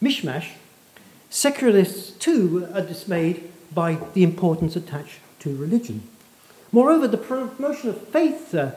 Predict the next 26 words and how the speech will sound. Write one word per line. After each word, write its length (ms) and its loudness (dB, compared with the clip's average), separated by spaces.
says 220 0
one 180 -2
observer, 580 2
has, 220 6
I 120 0
quote 260 2
him, 160 0
"legitimized 840 2
rotten 340 4
multiculturalism, 880 -4
where 120 2
culture 500 2
has 160 -2
long 240 4
given 240 2
way 140 2
to 120 -6
religion, 520 2
particularly 840 4
if 140 -6
it 40 -2
is 120 -2
capable 440 0
of 180 -2
delivering 600 2
ethnic 340 -6